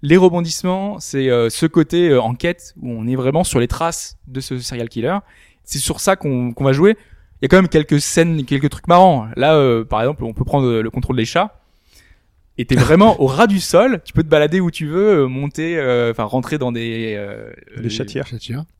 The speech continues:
Speaker 1: euh,
Speaker 2: Dans les gouttières.
Speaker 1: conduits d'aération.
Speaker 2: Conduits d'aération.
Speaker 1: Qu'on a dans tous les jeux, hein. On se, ils se donnent, euh, l'obligation de, de le faire. Tu peux, enfin, effrayer les gens, euh, miauler. Enfin, il y a, il y a plein de petites choses
Speaker 2: Tu peux
Speaker 1: marrantes.
Speaker 2: miauler.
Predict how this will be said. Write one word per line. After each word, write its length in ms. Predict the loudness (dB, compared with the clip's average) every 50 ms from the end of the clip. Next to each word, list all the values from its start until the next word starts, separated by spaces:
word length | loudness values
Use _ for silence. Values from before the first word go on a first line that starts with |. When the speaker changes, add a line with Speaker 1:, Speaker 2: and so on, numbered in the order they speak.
| _ -10
Speaker 1:
euh, 60 | -6
Speaker 2:
Dans 60 | -4 -2 0
les 200 | 0 2 2 0
gouttières. 260 | 0 0 2 4 6
Speaker 1:
conduits 100 | 6 6 6 4
d'aération. 380 | 4 4 2 0 -2 0 2
Speaker 2:
Conduits 160 | 2 2 4
d'aération. 420 | 4 4 4 2 2 -2 -4 -12 -12 _ _ -4
Speaker 1:
Qu'on 160 | -2 0 2
a 60 | 2
dans 100 | 2 0
tous 140 | 0 2 2
les 120 | 2 2 2
jeux, 320 | 2 0 0 0 0 0
hein. 280 | 0 0 -2 -2 -4 -6
On 240 | -6 -6 -8 -8 -8
se, 180 | -10 -12 -16
ils 200 | -14 -14 -12 -12
se 100 | -10 -10
donnent, 220 | -4 -2 -2 0 0
euh, 120 | 0 0
l'obligation 460 | 0 -2 -4 -2 -4 -4 -4 -4 -6
de, 160 | -4 -2 -2 -2
de 160 | -2 -2 -2
le 60 | -2
faire. 260 | 0 0 -2 -2 -2 -6 -14 -20 -20 -20 -20 -20 _
Tu 140 | -16 -12 -2
peux, 320 | 2 4 4 6 6 6 4
enfin, 200 | 4 2 -2 -2
effrayer 360 | -2 -4 -4 -4 -4 -2 -2
les 80 | 0 0
gens, 320 | 0 0 0 2 2 2
euh, 240 | 2 2 2 0 -2 -2
miauler. 400 | 0 0 0 0 0 0 -2 -2
Enfin, 160 | -2 -4 -4
il 40 | -2
y 40 |
a, 20 | 0
il 60 | 2
y 40 | 2
a 40 | 4
plein 100 | 4 2
de 60 | 2
petites 200 | 0 -4 -6 -8
choses 160 | -4 -4 -2 2
Speaker 2:
Tu 40 | 4
peux 60 | 4
Speaker 1:
marrantes. 180 | 6 6 6
Speaker 2:
miauler. 160 | 6 6 6